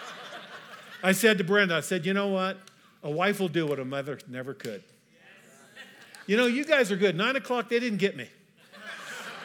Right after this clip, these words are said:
You guys are getting me. Last night, you know, I didn't want the singles to feel left out. I said, "How many of you are single?"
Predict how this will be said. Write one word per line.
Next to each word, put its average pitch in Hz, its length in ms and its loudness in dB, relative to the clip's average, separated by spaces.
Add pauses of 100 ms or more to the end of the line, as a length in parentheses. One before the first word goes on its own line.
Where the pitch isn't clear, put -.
(260)
You 240 140 2
guys 240 280 8
are 220 60 4
getting 190 300 2
me. 127 220 -8
Last 202 340 0
night, 202 260 2 (100)
you 175 140 -4
know, 170 300 -2
I 185 80 0
didn't 190 140 2
want 160 120 -6
the 147 80 -8
singles 170 400 -6
to 156 100 -8
feel 160 160 -8
left 151 200 -4
out. 147 80 -2
I - 20 -6
said, 151 220 -8
"How 202 60 -4
many 202 100 -2
of 170 60 -2
you 147 60 -4
are 135 60 -8
single?" 165 420 -6